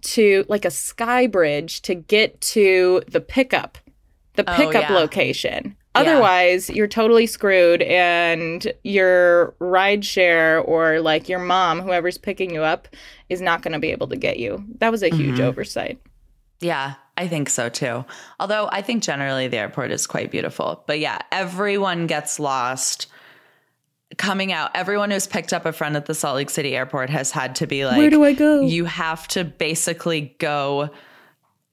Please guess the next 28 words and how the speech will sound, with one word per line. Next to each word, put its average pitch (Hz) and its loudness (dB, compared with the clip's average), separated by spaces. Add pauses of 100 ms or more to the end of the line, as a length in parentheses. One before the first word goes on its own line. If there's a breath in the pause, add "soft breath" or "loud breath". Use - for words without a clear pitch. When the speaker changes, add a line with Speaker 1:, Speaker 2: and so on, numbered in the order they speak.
(140)
Speaker 2:
to 196 0
the 185 -4
parking 147 -4
garage 131 -2 (120)
and 135 -2
then 135 -2
downstairs 117 -4
to 131 -6
get - -6
picked - -6
up. - -8
Yeah, - -4
it - -6
is 57 -4
Speaker 1:
Yeah, - -10
Speaker 2:
kind - -6
of 71 -2
a - -4
Speaker 1:
nice. 62 -4
Speaker 2:
nightmare. 65 -6 (540)
Speaker 1:
Nice 233 2
art 208 0
there, 147 0
though. 139 -2 (560)
Speaker 2:
Nice 240 -2
art, 359 -2
yeah. 247 -2 (460)
Okay. 185 -4